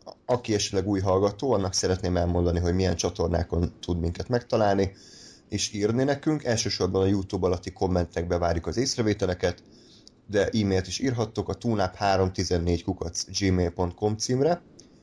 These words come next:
illetve a Facebook és Twitter címünk a következő, facebook pont com per radiotunaup, Twitteren pedig az at radiotunaup címen találtok meg minket,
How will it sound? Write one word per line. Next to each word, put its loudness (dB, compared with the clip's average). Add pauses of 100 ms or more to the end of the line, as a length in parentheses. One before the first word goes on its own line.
(180)
illetve 0
a 4
Facebook -2
és -4
Twitter -2
címünk -2
a -12
következő, 0
facebook 0
pont -2
com -2
per -2
radiotunaup, 0 (360)
Twitteren 0
pedig -2
az -4
at -2
radiotunaup 0
címen -2
találtok -2
meg -2
minket, -2